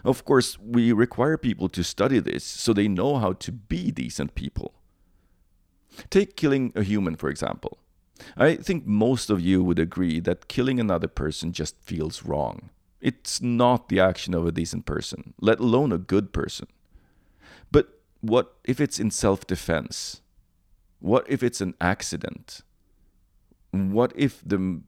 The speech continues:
person who did it is mentally ill? See, rules are tricky.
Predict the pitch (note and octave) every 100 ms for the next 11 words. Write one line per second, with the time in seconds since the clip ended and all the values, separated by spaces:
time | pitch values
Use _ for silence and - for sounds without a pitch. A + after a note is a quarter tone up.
0 | - G#2+ A#2+ - F2+ F2 E2 G2 F#2+ E2
1 | D#2+ D#2+ F2+ - D#2+ F2 G2+ - - -
2 | _ _ _ _ _ _ _ _ _ _
3 | _ _ - C3 C#3 F#2 B2 - - -
4 | - - - - -